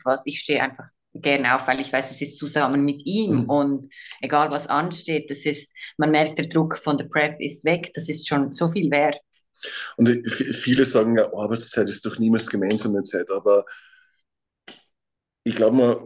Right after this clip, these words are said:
Speaker 2: man müsste mal als Dritter drauf schauen. Ich find, unsere Arbeitszeit ist sehr, sehr wohl gemeinsame Zeit, weil,
Speaker 1: Mhm.
Speaker 2: weil sie verschmilzt, sie verfließt. Es gibt die Phasen, die wir nur für uns haben, die Phasen,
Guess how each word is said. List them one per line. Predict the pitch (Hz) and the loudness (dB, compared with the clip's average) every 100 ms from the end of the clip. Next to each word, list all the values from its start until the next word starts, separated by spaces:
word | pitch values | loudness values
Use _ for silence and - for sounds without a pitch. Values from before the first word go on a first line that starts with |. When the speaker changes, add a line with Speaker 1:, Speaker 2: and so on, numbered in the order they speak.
| 110 | -12
Speaker 2:
man | 120 120 | 0 4
müsste | 127 127 120 | 4 2 -2
mal | 113 | -2
als | 110 | -2
Dritter | - 123 127 | -6 -6 -6
drauf | - 101 - | -2 -2 -2
schauen. | 117 | -2
Ich | 104 | -2
find, | 127 120 | 0 0
unsere | 117 113 - 95 | 0 -2 -2 0
Arbeitszeit | 101 117 - 113 101 - | -2 -4 -6 -2 -2 -2
ist | 107 104 - - - 110 - | -8 -8 -12 -16 -14 -8 2
sehr, | 104 101 | 4 4
sehr | 98 104 | 4 2
wohl | 98 107 113 | 4 6 6
gemeinsame | 110 95 98 98 104 98 | 4 2 0 0 0 0
Zeit, | - 98 95 | 0 0 2
weil, | 98 95 | 0 0
Speaker 1:
Mhm. | - 135 - - | -2 -12 -12 -8
Speaker 2:
weil | 107 | -4
sie | 104 113 | -2 -4
verschmilzt, | 117 - 117 123 131 131 - | -8 -2 4 6 6 4 -6
sie | 110 | -8
verfließt. | - 113 - 110 120 127 - - | -6 -6 -2 2 4 4 0 -10
Es | - | -12
gibt | - - | -16 -18
die | - | -8
Phasen, | - 95 - 113 | -4 -4 -4 -4
die | |
wir | 110 | 0
nur | 113 127 | 4 4
für | 123 120 | 2 0
uns | 117 117 | 0 -2
haben, | 110 107 | -6 -6
die | |
Phasen, | - 92 90 - | -4 -2 -2 -2